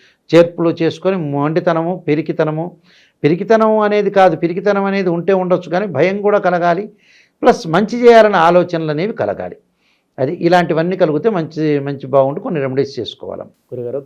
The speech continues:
Speaker 2: తులారాశి వారు ఎలాంటి రెమెడీస్ చేసుకుంటే మంచి ఫలితాలు ఉంటాయి అంటారు?
Speaker 1: తులారాశి వాళ్ళు కప్ప-, కంపల్సరీ కూడా చేయాల్సినవి ఏమిటి అని అంటే విష్ణు సహస్రనామ పారాయణ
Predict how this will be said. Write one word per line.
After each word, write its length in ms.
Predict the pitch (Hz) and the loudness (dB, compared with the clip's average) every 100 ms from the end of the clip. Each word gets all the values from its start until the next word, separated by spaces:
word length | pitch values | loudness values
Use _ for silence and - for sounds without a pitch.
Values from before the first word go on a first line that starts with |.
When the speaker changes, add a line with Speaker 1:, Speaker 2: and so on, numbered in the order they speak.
| _ | _
Speaker 2:
తులారాశి 460 | 120 131 131 127 107 | -2 0 2 -2 -6
వారు 200 | 98 95 - | -10 -10 -6
ఎలాంటి 340 | 107 120 117 | 0 0 0
రెమెడీస్ 440 | 107 110 120 120 113 | -6 -4 -6 -6 -10
చేసుకుంటే 540 | 104 - 101 120 - | -10 -14 -12 -10 -12
మంచి 180 | 107 117 | -12 -12
ఫలితాలు 400 | 110 113 104 104 | -10 -10 -8 -10
ఉంటాయి 240 | 95 90 | -10 -16
అంటారు? 300 | 85 _ 87 _ _ _ _ | -20 _ -20 _ _ _ _
Speaker 1:
తులారాశి 540 | 143 220 254 247 208 196 | 4 6 6 4 2 0
వాళ్ళు 180 | 190 | 0
కప్ప-, 420 | 185 143 - 160 147 | 0 -4 -2 -4 -2
కంపల్సరీ 720 | 127 165 170 208 196 190 185 | -6 -6 0 -2 0 -4 -2
కూడా 480 | 156 127 113 117 135 _ _ _ _ _ _ _ _ _ _ _ _ _ _ - | -4 -2 -2 -4 -10 _ _ _ _ _ _ _ _ _ _ _ _ _ _ -2
చేయాల్సినవి 800 | 156 214 226 214 208 185 170 156 | 2 6 6 4 0 -4 -4 -4
ఏమిటి 540 | 147 147 156 156 156 151 | -2 -2 -4 -6 -4 -4
అని 120 | 131 | -4
అంటే 560 | 117 113 - 95 110 - _ _ _ _ _ _ _ _ 160 | -6 -4 -4 -2 -6 -12 _ _ _ _ _ _ _ _ -8
విష్ణు 320 | 156 254 240 | -6 -6 -2
సహస్రనామ 560 | 226 196 - 175 160 | 0 0 -2 -4 -4
పారాయణ 320 | 135 139 156 | 0 0 -2